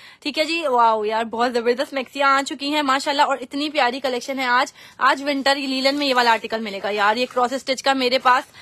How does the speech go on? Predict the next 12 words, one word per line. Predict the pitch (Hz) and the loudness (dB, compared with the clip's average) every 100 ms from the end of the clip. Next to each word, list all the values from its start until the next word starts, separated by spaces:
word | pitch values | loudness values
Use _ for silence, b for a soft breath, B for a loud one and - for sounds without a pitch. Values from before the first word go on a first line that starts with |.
| B - | B -10
इसकी | 254 320 254 | -4 -2 0
बुकिंग, | 262 247 330 302 | -2 -2 -4 -4
दरवाजा | 247 240 233 247 | -4 0 0 0
बंद | 254 233 | -6 -8
कर | 208 | -8
दीजिएगा, | 196 214 262 | -8 -4 -2
इसकी | - 294 | -2 -4
बुकिंग | 269 330 320 320 | -2 -2 -2 0
स्टार्ट | 285 269 302 | 2 2 0
हो | 285 | -6
चुकी | 311 277 | -6 -2
है। | 311 | 0